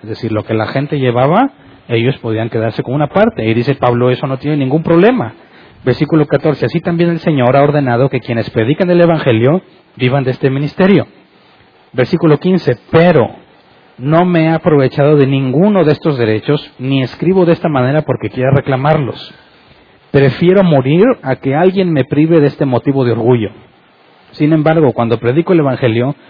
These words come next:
no tengo de qué enorgullecerme, ya que estoy bajo la obligación de hacerlo. Ay de mí si no predico el evangelio.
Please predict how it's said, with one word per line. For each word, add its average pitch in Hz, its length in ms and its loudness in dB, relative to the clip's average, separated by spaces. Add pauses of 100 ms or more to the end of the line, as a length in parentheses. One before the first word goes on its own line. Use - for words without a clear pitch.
(260)
no 147 220 0
tengo 151 320 0
de 127 120 -2
qué - 80 -8
enorgullecerme, 131 720 0
ya 131 80 0
que 135 100 -4
estoy 127 160 -4
bajo 127 260 -2
la 117 120 0
obligación 113 520 -4
de 120 80 -2
hacerlo. 147 440 0 (200)
Ay 143 280 0
de 151 120 2
mí 139 160 0
si 143 140 -4
no 113 140 -4
predico 120 320 -2
el 135 60 0
evangelio. 143 460 0